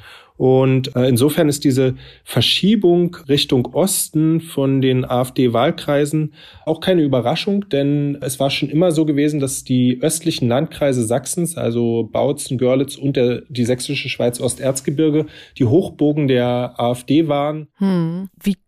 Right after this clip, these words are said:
Speaker 2: können denn die anderen Parteien da reagieren, um das mal, äh, abzufangen?
Speaker 1: Hm.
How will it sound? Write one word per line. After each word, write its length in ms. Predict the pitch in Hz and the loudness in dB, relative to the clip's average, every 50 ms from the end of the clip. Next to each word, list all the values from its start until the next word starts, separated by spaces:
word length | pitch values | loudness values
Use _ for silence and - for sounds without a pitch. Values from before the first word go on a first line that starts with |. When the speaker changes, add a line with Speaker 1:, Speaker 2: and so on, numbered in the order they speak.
| _ | _
Speaker 2:
können 320 | - - 226 240 254 247 220 | -4 0 2 2 2 2 2
denn 200 | 214 208 208 190 | 2 0 0 0
die 180 | 196 185 - | -2 -4 -4
anderen 380 | 208 202 220 226 208 208 208 190 | -4 -4 -2 -2 -2 -2 -2 -2
Parteien 800 | - 196 190 - - 196 202 208 214 220 220 214 214 208 202 196 - - _ _ _ | -2 -4 -4 -4 -4 -2 -2 0 0 0 0 0 0 -2 -4 -6 -10 -20 _ _ _
da 220 | - 185 185 190 196 | -2 0 0 0 0
reagieren, 680 | 180 196 190 185 180 175 175 214 233 233 185 165 170 | 0 -2 0 0 -2 -2 -2 -2 -2 0 0 -2 -2
um 180 | - - 190 170 | -2 -4 -4 -2
das 260 | 165 170 175 - - | -2 -2 -4 -4 -4
mal, 580 | - 185 170 175 175 170 170 170 170 170 151 - - - | -4 -2 -2 -2 -2 -2 -2 -2 -4 -4 -6 -8 -12 -12
äh, 220 | - 151 180 175 - | -10 -8 -8 -6 -6
abzufangen? 640 | - 233 - - 262 - - 208 - - - 147 - - - | -8 -10 -8 -10 -12 -8 -8 -8 -8 -8 -10 -10 -12 -8 -2
Speaker 1:
Hm. 360 | 127 120 110 110 110 127 - | 0 0 2 2 0 -2 -4